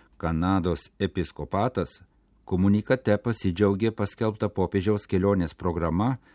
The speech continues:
ir Pranciškaus apsilankymą pavadino istoriniu įvykiu. Popiežiaus kelionėje daugiausia dėmesio bus skiriama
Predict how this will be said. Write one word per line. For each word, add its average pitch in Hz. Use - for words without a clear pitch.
ir 135
Pranciškaus 90
apsilankymą 87
pavadino 80
istoriniu 92
įvykiu. 78
Popiežiaus 117
kelionėje 80
daugiausia 92
dėmesio 76
bus 98
skiriama 85